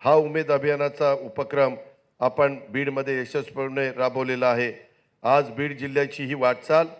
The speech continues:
केवळ विकासाच्या कामापुरती मर्यादित नाही, तर ती आहे प्रत्येक घर सुरक्षित,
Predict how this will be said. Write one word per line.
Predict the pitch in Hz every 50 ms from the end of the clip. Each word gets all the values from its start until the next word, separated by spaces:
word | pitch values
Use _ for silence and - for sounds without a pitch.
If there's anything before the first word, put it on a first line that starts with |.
| - _ _ _ _ _ _
केवळ | - 143 143 143 143
विकासाच्या | 139 117 120 131 - - 170 160 165 156 - 170 165 165 170 - 196 190 185
कामापुरती | 185 185 175 156 151 147 151 151 151 151 - 151 143 143 - - 196 196
मर्यादित | 175 165 156 147 151 147 143 147 147 139 - -
नाही, | 143 131 131 135 117 104 - _ _ _ _ _ _ _ _ -
तर | 151 147 151
ती | 147 151 - 156 160 156
आहे | 147 139 143 156
प्रत्येक | 151 - - 147 135 127 - - - 160 147 117
घर | 98 127 156 151
सुरक्षित, | 147 - - 147 147 160 160 156 - 180 156